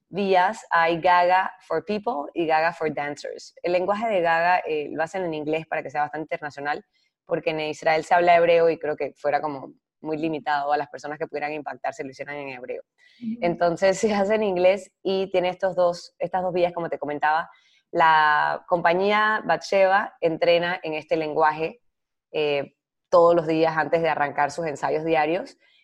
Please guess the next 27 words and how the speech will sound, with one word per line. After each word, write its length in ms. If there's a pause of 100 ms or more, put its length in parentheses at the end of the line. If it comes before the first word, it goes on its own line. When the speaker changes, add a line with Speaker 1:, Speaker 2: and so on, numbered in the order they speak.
Speaker 1:
Y 100
también 320
hay 120
Gaga 340
for 240
People, 520 (320)
que 100
es 60
para 220
que 120
cualquiera 580
persona 640
que 220
quiera, 680 (480)
eh, 640
entrenar 840
o 80
bailar, 680 (160)
Speaker 2:
Ujú. 200
Speaker 1:
eh, 560
y 100
no 180
requiere 420
experiencia 460
previa 320
para 220
nada. 280